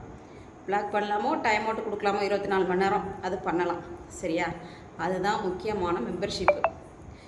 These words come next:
இது வந்து நிறைய லேடீஸு மெம்பர்ஷிப்புன்னு சொல்லிட்டு இன்னைக்கு ஒரு லெவல், இன்னைக்கு ஐநூத்தி தொண்ணூத்தொன்பதுன்னு சொல்லிட்டு ஒரு லெவல், சரியா?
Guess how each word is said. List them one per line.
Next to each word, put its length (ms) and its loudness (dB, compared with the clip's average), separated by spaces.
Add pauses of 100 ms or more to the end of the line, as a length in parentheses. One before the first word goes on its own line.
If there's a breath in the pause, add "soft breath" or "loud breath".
(180 loud breath)
இது 220 2
வந்து 540 4 (140)
நிறைய 500 2
லேடீஸு 720 2 (1080)
மெம்பர்ஷிப்புன்னு 580 2
சொல்லிட்டு 760 0 (400 loud breath)
இன்னைக்கு 320 6
ஒரு 100 10
லெவல், 440 4 (560)
இன்னைக்கு 540 -2 (360 loud breath)
ஐநூத்தி 40 2
தொண்ணூத்தொன்பதுன்னு 1040 4
சொல்லிட்டு 360 2
ஒரு 140 4
லெவல், 340 2 (300)
சரியா? 440 0